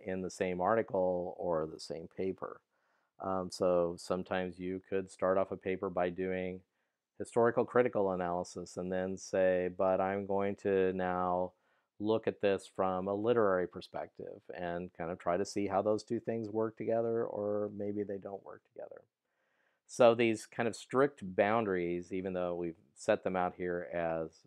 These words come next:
very strict categories, don't really work in the real world this way. So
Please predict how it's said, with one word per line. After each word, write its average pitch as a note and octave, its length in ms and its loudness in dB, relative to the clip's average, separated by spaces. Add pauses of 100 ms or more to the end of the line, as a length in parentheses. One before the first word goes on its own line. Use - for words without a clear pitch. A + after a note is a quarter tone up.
(140)
very E2+ 240 0
strict - 380 -6
categories, E2+ 560 -2
don't G#2+ 360 2
really G2 280 0
work F2 500 -2
in F2+ 120 -10
the F2 80 -6
real E2 260 -2
world D#2 340 -4
this E2 220 -16
way. C#2+ 240 -10
So D#2 160 -12